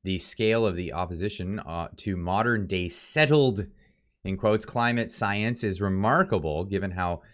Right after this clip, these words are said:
difficult it is, it is in academia to raise grants for any climate research that departs from the polit-, political orthodoxy. Full list of signatories is available here.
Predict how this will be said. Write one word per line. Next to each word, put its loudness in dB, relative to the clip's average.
difficult 4
it 0
is, 0
it 0
is 4
in -2
academia -2
to -4
raise 0
grants -6
for -8
any -4
climate -2
research -4
that -6
departs -2
from -6
the -4
polit-, -4
political -2
orthodoxy. -4
Full 0
list 2
of 0
signatories -2
is -6
available -4
here. -2